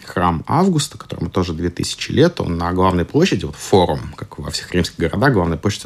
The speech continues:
это форум. И он тоже стоит, сохранилось. Её, конечно, после войны отреставрировали, потому что Пула, как портовый город, подвергалась бомбардировкам во время Второй мировой войны, но смогли обратненько, как мозаичку, её так вот сложить обратно,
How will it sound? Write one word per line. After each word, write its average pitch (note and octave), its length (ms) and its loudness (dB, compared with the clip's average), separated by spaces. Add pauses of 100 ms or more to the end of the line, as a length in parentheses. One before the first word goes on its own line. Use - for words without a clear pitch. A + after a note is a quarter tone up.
это - 80 -8
форум. E2 380 0 (380)
И - 40 2
он F#2+ 100 6
тоже F2+ 220 2
стоит, A2+ 340 2
сохранилось. F#2 640 0
Её, G2 80 2
конечно, - 280 -4
после - 260 -2
войны F#2 240 4
отреставрировали, G2+ 680 0
потому - 340 -12
что - 140 -10 (120)
Пула, F2+ 280 4
как - 200 -12
портовый F2 400 -2
город, E2+ 300 0
подвергалась D#2+ 680 -2
бомбардировкам G2 760 2
во F#2 80 6
время E2+ 180 2
Второй F2 300 -2
мировой E2+ 400 0
войны, E2 300 2 (460)
но D3 400 8
смогли A#2 440 0
обратненько, B2+ 680 0
как - 240 -10
мозаичку, G2 540 0
её F2+ 120 -2
так - 200 -8
вот F#2+ 100 -2
сложить G#2 460 2
обратно, F2 540 0